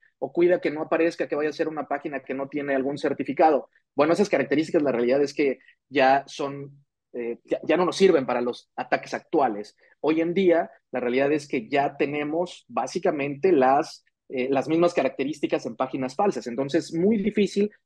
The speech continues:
darnos cuenta de qué sí es y qué no es. Vamos al siguiente tipo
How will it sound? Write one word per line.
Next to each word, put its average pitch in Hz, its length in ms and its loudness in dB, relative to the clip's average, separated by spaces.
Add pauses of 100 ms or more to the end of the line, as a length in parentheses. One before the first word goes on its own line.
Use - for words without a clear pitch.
(120)
darnos 156 340 2
cuenta 147 380 0
de 131 260 -4
qué 160 160 0
sí 147 240 -4
es 160 240 0
y 135 80 -8
qué 127 140 -6
no 98 160 -12
es. - 240 -20 (1400)
Vamos 214 440 2
al 143 360 0
siguiente 165 960 0
tipo 139 640 0